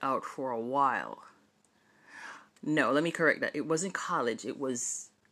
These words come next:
early days in the N B A. He broke his foot. And he was supposed to be rehabbing and taking care of it. But to show you how competitive Michael was, when the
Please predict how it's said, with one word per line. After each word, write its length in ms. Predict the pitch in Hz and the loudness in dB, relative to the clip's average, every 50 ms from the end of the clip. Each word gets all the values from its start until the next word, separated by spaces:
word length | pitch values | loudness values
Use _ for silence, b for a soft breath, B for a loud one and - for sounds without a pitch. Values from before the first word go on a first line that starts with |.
| _ - | _ 6
early 280 | - 208 208 196 190 190 | 8 8 8 8 6 6
days 260 | 165 165 160 156 156 | 6 6 6 6 8
in 100 | 151 147 | 8 8
the 140 | 139 - - | 8 6 4
N 180 | 131 147 143 131 | 4 4 4 4
B 280 | 131 131 135 127 110 | 4 2 2 2 0
A. 40 | - | -2
He 220 | - - - 160 | -6 -8 -4 -4
broke 320 | 139 135 143 135 123 113 - | -2 2 4 2 2 2 0
his 140 | 127 - - | -8 -10 -10
foot. 340 | - - 131 104 78 - - _ _ b b b b b b b - | -8 -2 -2 -2 -2 -2 -8 _ _ b b b b b b b -4
And 160 | 151 151 151 143 | 0 0 0 2
he 140 | 160 170 160 | 2 0 2
was 200 | 147 143 143 - | 2 2 2 2
supposed 680 | - - 175 - - - 214 214 202 180 - - - | 0 -4 -4 -4 -2 0 2 2 2 0 -2 -8 -4
to 100 | - 190 | -4 -4
be 560 | 160 - 175 170 160 156 151 151 147 139 - - - | -4 -2 -2 -2 0 0 0 0 0 0 -2 -6 -8
rehabbing 920 | 143 143 151 151 147 139 175 185 175 170 165 170 170 165 165 170 170 160 | -4 -2 -2 -2 -2 0 4 4 4 4 4 2 2 2 2 0 0 0
and 140 | 147 151 147 | -2 -2 -2
taking 240 | - 160 151 143 135 | -2 -2 -2 -2 -2
care 240 | 135 - 175 165 151 | -2 0 0 0 0
of 140 | 139 127 120 | 0 0 -2
it. 180 | 117 - - B B B B B B B B B B B B - | -4 -6 -6 B B B B B B B B B B B B 2
But 220 | - 170 160 - - _ _ _ _ _ _ _ _ _ _ _ _ _ _ _ _ - | 4 4 4 4 0 _ _ _ _ _ _ _ _ _ _ _ _ _ _ _ _ -8
to 80 | - 170 | -4 0
show 240 | - - 226 190 | 2 4 6 6
you 160 | 220 269 285 262 | 8 8 8 10
how 140 | 214 214 170 | 10 10 8
competitive 640 | - - 165 139 - - - 202 196 190 180 165 147 | 8 4 0 0 0 0 2 2 2 4 2 0 0
Michael 400 | 151 147 147 165 160 - 135 113 | 2 2 2 2 2 0 -2 0
was, 440 | 110 120 107 87 82 85 - - - b b b b b b b b b _ _ _ _ - _ _ _ _ _ _ _ _ _ _ - | 0 0 0 0 0 -2 -6 -8 -10 b b b b b b b b b _ _ _ _ -20 _ _ _ _ _ _ _ _ _ _ -8
when 200 | 143 147 143 156 | -4 -2 0 0
the 80 | 175 | 2